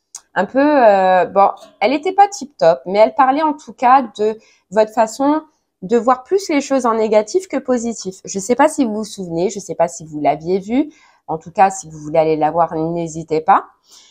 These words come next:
Et eh ben, je sens que là, c'est un petit peu le retour de ce que on avait vu pour ce mois, euh, de décembre. C'est décembre ou janvier, je sais plus. Allez voir, hein. En tout cas, c'était le fait d'avoir une vision,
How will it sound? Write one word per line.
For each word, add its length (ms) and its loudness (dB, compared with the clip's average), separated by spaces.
Et 380 2
eh 100 2
ben, 140 4
je 140 0
sens 260 2
que 120 -2
là, 200 4
c'est 140 -6
un 120 0
petit 180 -8
peu 120 -2
le 120 6
retour 440 0
de 120 4
ce 100 -4
que 320 -2
on 140 0
avait 240 4
vu 200 2
pour 160 -8
ce 140 -4
mois, 400 4
euh, 380 2
de 160 0
décembre. 500 0
C'est 180 -8
décembre 420 -2
ou 80 0
janvier, 460 -2
je 120 -16
sais 200 -2
plus. 300 -16
Allez 220 0
voir, 300 2
hein. 120 -4
En 80 0
tout 140 -6
cas, 160 4
c'était 640 0
le 100 0
fait 140 0
d'avoir 340 4
une 140 -4
vision, 360 0